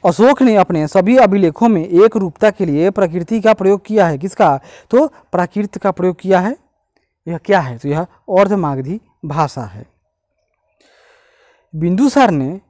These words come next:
विद्रोहियों को कुचलने के लिए अशोक को कहाँ भेजा था? तो तक्षशिला। क्यों? पहले वहाँ का गवर्नर सुसीम था, लेकिन सुसीम से, सुसीम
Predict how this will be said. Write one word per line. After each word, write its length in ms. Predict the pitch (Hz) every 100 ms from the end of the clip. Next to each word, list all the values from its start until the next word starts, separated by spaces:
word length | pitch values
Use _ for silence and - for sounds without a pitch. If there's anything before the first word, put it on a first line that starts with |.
| -
विद्रोहियों 640 | 156 147 170 170 180 262
को 300 | 254 147 143 185
कुचलने 500 | - 185 175 185 233
के 120 | 214
लिए 300 | 143 143 202
अशोक 380 | 214 - 208 -
को 100 | 233
कहाँ 260 | 185 220
भेजा 220 | 214 170 147
था? 160 | 139
तो 140 | 151 226 - _ -
तक्षशिला। 500 | 180 - 139 113 123 _ _ -
क्यों? 100 | 220
पहले 260 | 170 165
वहाँ 220 | 190 175 185
का 100 | 196
गवर्नर 520 | 156 156 196 185 139 - _ -
सुसीम 360 | 196 185 220 139
था, 240 | 98 113 _ _
लेकिन 160 | 170 175
सुसीम 360 | 165 147 185 220
से, 280 | - 131 - _ _ _
सुसीम 480 | 185 147 196 180